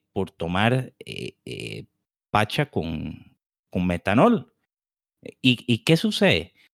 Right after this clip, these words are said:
Bueno, sí, esto es algo que ocurre, es un problema y demás, pero si uno se pone a ver ya, eh,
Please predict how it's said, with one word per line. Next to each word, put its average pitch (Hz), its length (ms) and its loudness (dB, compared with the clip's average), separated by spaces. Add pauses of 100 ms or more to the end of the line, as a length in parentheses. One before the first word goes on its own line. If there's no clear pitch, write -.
(100)
Bueno, 98 280 4
sí, 117 360 2 (120)
esto - 260 -2
es 127 80 2
algo 135 300 4
que - 80 -4
ocurre, 139 600 8
es 95 120 2
un 113 180 -2
problema 139 920 2
y 95 160 -2
demás, 90 560 0
pero 82 300 0 (280)
si - 180 -2
uno 101 140 4
se 196 140 0
pone 190 280 0
a 180 60 2
ver 156 220 0
ya, 147 420 2
eh, 101 120 -2